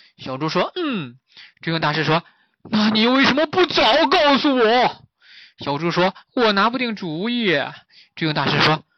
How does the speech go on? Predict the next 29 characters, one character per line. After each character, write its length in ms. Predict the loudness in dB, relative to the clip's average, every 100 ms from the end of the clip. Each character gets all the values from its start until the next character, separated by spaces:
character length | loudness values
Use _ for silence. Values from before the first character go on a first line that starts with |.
| _ _ -18
：“哈 600 | -12 -8 0 2 4 4
哈 420 | 2 2 2 2
哈， 320 | 4 2 2 -4 -20 -6
你 320 | -2 -2 -2
拿 360 | 2 4 4 2
不 180 | 0
定 360 | 2 2 0 -2
主 380 | -4 -4 -2 0
意， 420 | 2 4 4 2 -4 -18 -10
哈 640 | -4 2 4 4 6 4
哈 480 | 2 2 4 4 4
哈， 300 | 2 -2 -4 -12 -16 -6
你 360 | -4 -2 -2
拿 320 | 0 2 4 4
过 260 | 2 4
来 180 | 2 2
的 160 | 0 -2
时 220 | -2 -2
候 260 | 0 0 -2 -12
为 460 | -4 0 2 4 2
哈 480 | 0 0 2 4 4
哈 260 | 4 4 4
哈 220 | 2 -2 -6
什 220 | -4 -2
么 220 | 0 0 -2 -8 -12 -6
不 160 | -2 -2 -2
哈 460 | -4 0 4 4 4
哈 240 | 2 2
哈 240 | 2 0